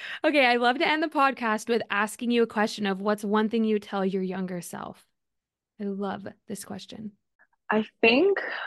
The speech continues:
Speaker 2: I would tell myself to just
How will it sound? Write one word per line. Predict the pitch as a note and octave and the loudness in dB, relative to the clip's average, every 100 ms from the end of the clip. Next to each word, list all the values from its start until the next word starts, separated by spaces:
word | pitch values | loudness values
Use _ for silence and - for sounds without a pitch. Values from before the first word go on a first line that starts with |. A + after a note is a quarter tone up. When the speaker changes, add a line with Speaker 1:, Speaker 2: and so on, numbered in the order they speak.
| - - | -10 -4
Speaker 2:
I | G#3 | 0
would | G#3+ A3 | 0 -2
tell | - F3+ | 0 2
myself | F3 F3+ - - - - A3 - - _ _ _ _ _ _ _ - | 2 0 -2 -4 -2 -2 -4 -18 -20 _ _ _ _ _ _ _ -4
to | F#3+ | 2
just | F#3+ G3 G3+ - - | 6 6 4 -2 -6